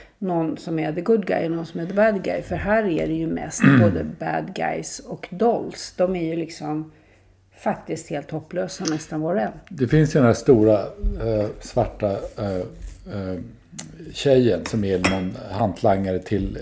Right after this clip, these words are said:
Speaker 2: hennes, till hennes agent.
Speaker 1: Mm.
Speaker 2: Hon
Speaker 1: Hon är
Speaker 2: är
Speaker 1: kul.
Speaker 2: bra. Och jag tycker också att agenten, eh, som då ska spela judisk och är liksom, eh, han är också rätt bra.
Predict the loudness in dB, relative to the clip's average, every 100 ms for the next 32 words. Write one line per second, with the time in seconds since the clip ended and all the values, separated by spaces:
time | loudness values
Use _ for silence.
0 | -4 -2 -2 -4 -6 -10 -16 -20 -20 -20
1 | -10 -2 2 2 0 4 6 6 2 -8
2 | -6 -2 -2 -4 -6 4 8 8 8 6
3 | 2 4 2 0 -4 -18 -14 2 8 8
4 | 8 4 4 4 2 2 2 2 2 -2
5 | -2 -2 -2 -4 -8 -8 -6 -6 -6 -8
6 | -10 -8 -6 -4 -4 -6 -8 -4 -4 -4
7 | -8 -10 -10 -6 -6 -6 -10 -12 -10 -6
8 | -6 -6 -8 -8 -8 -10 -12 -14 -16 -18
9 | -16 -14 -8 0 4 4 2 -2 -6 -4
10 | -6